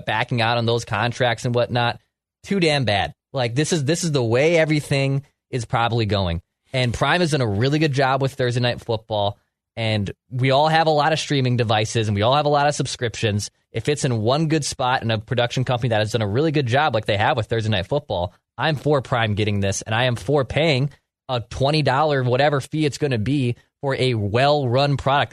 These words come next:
I do not pay for that Bally Sports Extra 'cause it's trash. I will watch my games with the means I'm able to watch my games, but I cannot pay the twenty dollars that is currently set up, and I like what Amazon has done with sports so far.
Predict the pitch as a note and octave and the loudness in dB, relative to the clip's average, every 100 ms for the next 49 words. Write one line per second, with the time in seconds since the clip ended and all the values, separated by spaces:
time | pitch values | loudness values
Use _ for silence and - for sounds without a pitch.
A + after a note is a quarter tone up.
0 | - B2+ E3+ C3 D#3+ D3 - C#3 C#3 B2+ | -4 -2 0 0 2 0 -2 -2 -2 0
1 | A#2 F#2+ A2 A#2+ A#2 - A2 - A2+ A2+ | -2 0 0 2 0 -4 -6 -2 -2 -2
2 | G#2+ G#2 - - F2+ E2 - _ _ _ | -4 -4 -6 -6 -4 -4 -12 _ _ _
3 | - B2+ A#2+ G#2 B2 D3 D3 C3+ B2+ C3 | -6 -2 0 2 2 0 0 0 0 0
4 | C#3 A#2+ G#2+ G#2 B2 A2+ A2+ A#2 G#2+ A2+ | 0 -2 -2 0 2 2 2 0 0 0
5 | A#2 A#2 A#2+ A2 G#2 G2+ F2+ F#2 G2 G2+ | 0 -2 0 0 0 0 -2 -2 -2 0
6 | B2 - C#3+ C#3+ C3 - - B2 A2 G2+ | -2 -2 -2 0 0 -4 -2 0 0 -2
7 | - _ A2+ - A#2 G#2+ G#2 A2 G#2 - | -6 _ -8 -2 0 2 2 0 -2 -6
8 | - G#2+ G#2 G2+ G#2 B2 - _ - A2 | -4 -4 -2 0 0 0 -6 _ -4 -2
9 | G#2+ G#2+ A#2+ A#2 A#2+ A2 - A2 G#2 G#2 | 0 0 0 0 -2 -2 -2 -2 -2 -2
10 | G2+ F#2+ G2 G2 F2+ - - E2+ - - | -2 -2 -2 -2 -2 -6 -10 -12 -12 -14
11 | - - | -12 -16